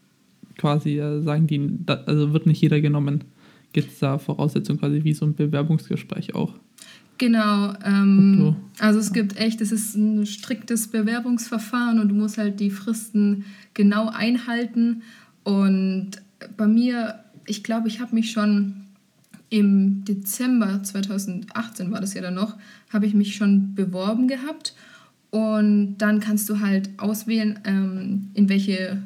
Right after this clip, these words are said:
Speaker 2: Region du gerne gehen würdest. Also Kulturweit ist eben eine Organisation, die entsendet Freiwillige in die ganze Welt.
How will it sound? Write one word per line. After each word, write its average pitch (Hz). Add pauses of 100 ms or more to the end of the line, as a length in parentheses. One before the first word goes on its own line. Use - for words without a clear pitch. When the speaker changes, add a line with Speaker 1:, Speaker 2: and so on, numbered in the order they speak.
Speaker 2:
Region 240
du 226
gerne 220
gehen 233
würdest. 226
Also 202
Kulturweit 196
ist 196
eben 196
eine 190
Organisation, 202
die 196
entsendet 196
Freiwillige 196
in 190
die 196
ganze 196
Welt. 233